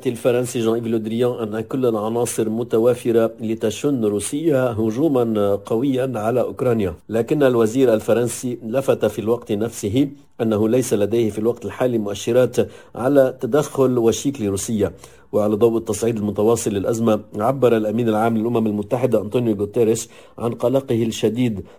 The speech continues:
من مخاطر نشوب نزاع عسكري، مشدداً على أن جميع القضايا بما في ذلك الأكثر استعصاء يجب أن تعالج وتحل من خلال الأطر الدبلوماسية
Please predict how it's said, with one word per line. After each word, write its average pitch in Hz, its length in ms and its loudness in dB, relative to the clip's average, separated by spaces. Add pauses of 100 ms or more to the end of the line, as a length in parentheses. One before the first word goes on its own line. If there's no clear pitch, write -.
(100)
من 113 120 -2
مخاطر 117 500 0
نشوب 107 460 0
نزاع 104 280 0
عسكري، 101 400 -2
مشدداً 107 640 0 (280)
على 101 180 -2
أن 113 140 0
جميع 113 340 2
القضايا 110 460 2
بما 113 260 -2
في 107 160 -6
ذلك 120 400 0
الأكثر 113 440 2
استعصاء 120 760 -2 (240)
يجب 139 340 4
أن 123 200 -2
تعالج 117 480 4
وتحل 117 560 0 (200)
من 120 260 0
خلال 127 460 2
الأطر 113 580 0
الدبلوماسية 110 1000 0